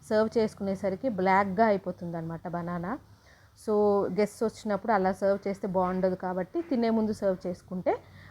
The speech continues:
మంచి టేస్ట్ and మంచి కలర్‌తో ఉంటుంది. So, ఇదండి ఈరోజు fruit salad with small tips రెసిపీ. అదిరిపోయిందని నేను అనుకుంటున్నాను. So, ఈ నా వీడియోని లైక్ చేయండి, షేర్ చేయండి, సబ్స్క్రైబ్ చేయండి, మీ రిలేటివ్స్ అందరికీ ఫార్వర్డ్ చేయండి.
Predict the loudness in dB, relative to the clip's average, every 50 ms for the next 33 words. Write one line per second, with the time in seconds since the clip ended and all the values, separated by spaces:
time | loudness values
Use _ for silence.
0 | -6 0 2 2 2 2 0 0 2 2 2 2 0 2 2 2 2 2 2 0
1 | -2 -4 -4 -2 0 2 2 0 0 2 2 2 2 2 -2 -4 -4 -4 -4 -4
2 | -2 -2 -2 -2 -2 -4 -4 -2 -2 -2 -2 0 2 4 4 4 4 4 4 4
3 | 4 4 2 2 2 2 2 4 2 2 0 -4 -12 _ _ _ _ _ -6 -2
4 | -2 -2 0 0 2 4 6 8 8 6 6 4 0 -2 -4 -4 -6 -20 -20 -20
5 | -16 -8 -2 0 0 0 0 0 -2 -6 -6 -6 -8 -18 -18 -18 -20 -20 _ -10
6 | -10 -10 -6 -8 -8 -6 -6 -8 -6 -4 -4 -4 -2 -2 -4 -2 -2 -2 -2 0
7 | 0 0 0 0 2 0 0 2 2 0 -2 -2 -4 -8 -12 -10 -8 -8 -6 -4
8 | -2 -4 -4 -6 -6 _ _ -20 -20 -20 -20 -20 -20 _ _ -8 -2 0 2 2
9 | 4 2 2 0 0 -2 0 0 2 2 2 2 2 0 0 2 2 2 2 2
10 | 2 2 2 2 2 2 0 -2 -6 -4 -4 0 0 -2 -2 -2 -2 -2 -2 -2
11 | -4 -6 -4 -2 -2 -2 -4 -6 -8 -8 -12 -4 -4 -4 -4 -4 -8 -8 -6 -4
12 | -2 -2 -2 -2 -4 -6 _ _ _ _ _ -8 -4 0 2 2 4 4 2 0
13 | 0 -4 -4 -2 -2 -2 0 -2 -4 -4 -6 -4 -2 0 0 0 2 0 -2 -2
14 | -4 -4 -2 -2 0 0 0 2 2 2 2